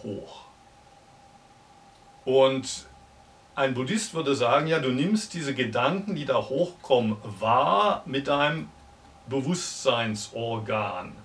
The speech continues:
so wie das Augen Farben sieht und so wie dein Ohr Klänge vernimmt, dein Bewusstseinsorgan nimmt Gedanken wahr, sozusagen, ne? Und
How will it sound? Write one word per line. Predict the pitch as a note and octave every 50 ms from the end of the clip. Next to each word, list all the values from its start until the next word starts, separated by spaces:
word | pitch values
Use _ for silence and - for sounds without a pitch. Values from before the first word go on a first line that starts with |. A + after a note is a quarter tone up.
| - -
so | - - B2+ B2+ A#2+
wie | C#3+ D#3+
das | C#3+ C3+ B2+ - - - - -
Augen | - B2+ C3+ D3 D3 C3+ B2+ A#2 A2 G#2+ G#2+ - - - - - - - - - - - - - - - - - - - - - - - - - - - - - - - - - - - -
Farben | - C3 A#2+ B2 C#3+ - E3+ D#3+
sieht | C#3+ - E3 F3 F3+ - -
und | C#3+ B2+ A2+
so | B2 C3+ B2
wie | C3 C3+
dein | C3+ C3 C3 C3 C3 C3+ - - - - - - - - C#3+
Ohr | C#3+ C#3+ C#3+ C#3 C3 C3+
Klänge | - - B2+ C#3+ D#3 E3+ E3 C#3+
vernimmt, | - - A#2 A#2 A#2 B2 C#3 F#3+ G#3+ A3 G#3+ - - - - - - - - - - - - - - - - - - - - - -
dein | C#3+ C3+ B2+ B2+ B2
Bewusstseinsorgan | B2 A#2+ G3+ A3 G#3+ - - - - C#3+ C#3 C3 B2 A2 - - A#2+ A2+ A2+ A#2+ A2 A#2+ A#2 B2 C3+ C#3+ C#3+ C#3
nimmt | B2+ C3+ D3 D#3 D3 - - - - - - D#3+
Gedanken | A2+ B2 A#2 A#2+ A#2+ B2 C3+ D3 C#3 - - C#3 A#2+ A2 G#2
wahr, | G#2 G#2 G#2 G2 F#2+ F#2 F#2 - - - A2
sozusagen, | G#2+ F#2+ G#2+ G#2+ G#2+ - - A#2+ G#2+ F#2+ F2+ G2 F#2+ F2+ F2+ F2 F2+ F2+ F#2 F2+
ne? | F#2+ C3+ F#3 F#3+ - - - - - - - - - - - - - - - - - - - - - - - - - - - - - - -
Und | D#3+ D#3+ E3+ F3+ F#3 F#3 F3+ F3+ - - -